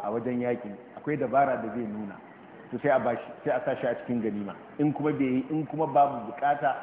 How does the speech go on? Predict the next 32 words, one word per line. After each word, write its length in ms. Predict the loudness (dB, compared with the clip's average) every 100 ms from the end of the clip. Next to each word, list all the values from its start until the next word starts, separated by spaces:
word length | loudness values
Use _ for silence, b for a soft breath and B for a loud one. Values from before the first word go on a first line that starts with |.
| -8 -12 -14 2
kawai 240 | 6 6 4
dai 120 | 2
ya 140 | 2
je 220 | 2 0 0
ne 220 | -2 -6 -14 -20 -20 -8
saboda 280 | -2 0 -2 -2
shi 80 | 0
ma 180 | 0
a 60 | -2 -4
ce 80 | -2
ya 140 | 0
je, 220 | 0 -2 -4 -8 -18 -20 -10 -2
ko 100 | 0
kuma 160 | 2
saboda 300 | 0 0 0
ya 60 | 0
samu 220 | 0 0 0
ganimar, 420 | 0 2 2 0 -2
ba 140 | -4 0
za 160 | 2
a 40 | 2
bashi 280 | -2 -8 -10
ba. 100 | -12 -14 -18 -18 -18 -20 -20 -20 -20 -20 -20 -20 -20 -20 -20 -20 -2 4
Haka 240 | 6 6
man 320 | 4 2 0 4
bawa 480 | 8 8 10 8 6 0
shi 80 | 2
ma 140 | 2
kamar 260 | 2 0 0
kafiri 480 | 0 0 0 0 0
ne. 160 | 0 -4 -12 -18 -20 -20 -16 4
Bawa 540 | 8 10 10 8 6